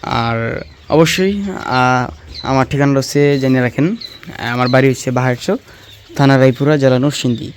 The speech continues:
ঠিক আছে? শুধুমাত্র আপনাদের জন্য নরসিংদীর ওইদিকে ফার্ম রাখা হয়েছে, যাতে আপনারা, আপনাদের জন্য সুবিধা হয়, কাছে হয়, যাতে নিতে পারেন, এর জন্য মূলত আর কি নরসিংদীতে ফার্ম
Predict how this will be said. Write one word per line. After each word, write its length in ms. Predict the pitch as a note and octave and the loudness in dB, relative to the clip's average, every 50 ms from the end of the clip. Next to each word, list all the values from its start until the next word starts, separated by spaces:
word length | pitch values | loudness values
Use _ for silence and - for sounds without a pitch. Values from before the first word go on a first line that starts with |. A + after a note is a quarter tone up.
| - - - - - - | -20 -20 -20 -20 -16 -8
ঠিক 100 | - E3+ F#3+ G3 | -4 -2 -2 0
আছে? 140 | E3 C#3 A#2+ G#2+ D#2+ F3 - - | 0 -2 -4 -4 -6 -12 -8 -6
শুধুমাত্র 360 | - C#3 C#3+ D3 D3+ C#3+ D3+ D#3 D3 C3+ | -2 0 2 2 2 2 2 2 2 2
আপনাদের 280 | - D3+ D3 C#3+ D3 C#3+ | 2 2 0 2 2 2
জন্য 160 | D#3 E3+ F#3 F#3+ D#3+ C#3+ | 2 0 2 0 0 0
নরসিংদীর 320 | C3 - - C3 B2+ C3 | -2 -2 -2 0 0 0
ওইদিকে 260 | C3 B2+ C3+ B2+ C#3+ C#3 | 0 0 0 0 0 0
ফার্ম 240 | C#3 B2 B2 B2 B2 B2 | 0 0 0 0 -2 -2
রাখা 140 | B2 B2 B2 A#2+ | -2 -4 -4 -4
হয়েছে, 220 | B2 A#2+ - - G3 B3+ - - - - - - - - | -4 -6 -6 -6 -8 -8 -10 -16 -20 -20 -20 -20 -12 -8
যাতে 160 | - B2 - B2 A#2 | -6 -6 -4 -4 -6
আপনারা, 280 | - - B2+ B2 B2 B2 B2 A#2 B2 | -4 -4 -2 0 2 2 0 0 -2
আপনাদের 260 | - C3+ C3 B2 A#2+ A#2+ | -2 -2 -2 0 0 -2
জন্য 120 | B2 A#2+ - - | -2 -2 0 2
সুবিধা 240 | D3+ D3+ C#3+ C#3 B2+ C3 | 4 4 4 4 4 2
হয়, 140 | C#3 D#3+ G3+ G3 - - | 0 -2 -2 -6 -6 -4
কাছে 280 | - C3 B2 C3+ C3+ | -4 -2 0 0 -2
হয়, 220 | C3+ C#3 D3+ E3 F#3+ F#3+ E3+ - - - - - - - - C3 B2 - - - - | 0 0 0 -2 -2 -4 -6 -10 -16 -20 -20 -20 -20 -18 -16 -14 -14 -14 -16 -12 -12
যাতে 180 | A#2 A2 - A#2+ C3+ | -8 -4 0 2 2
নিতে 180 | D3 C3 D3 C3 B2 | 2 2 2 0 0
পারেন, 200 | A2+ A#2+ B2 D#3+ F3+ - - - - - - - - - - - - - - B2 | 0 0 -2 -2 -4 -8 -12 -18 -18 -18 -18 -20 -20 -20 -20 -20 -10 -4 0 0
এর 40 | B2+ B2+ | 2 4
জন্য 120 | C#3+ C#3+ D3 | 4 6 6
মূলত 200 | D3 C#3+ C#3 B2 | 6 4 4 2
আর 80 | C#3+ C3 A#2+ | 0 2 4
কি 60 | D3 C#3 | 4 4
নরসিংদীতে 400 | C3+ A#2+ - C3 B2 B2+ A#2+ C#3 | 4 4 2 -2 -2 -2 -2 -2
ফার্ম 200 | B2+ B2+ A#2+ A#2 | -2 -2 -2 -2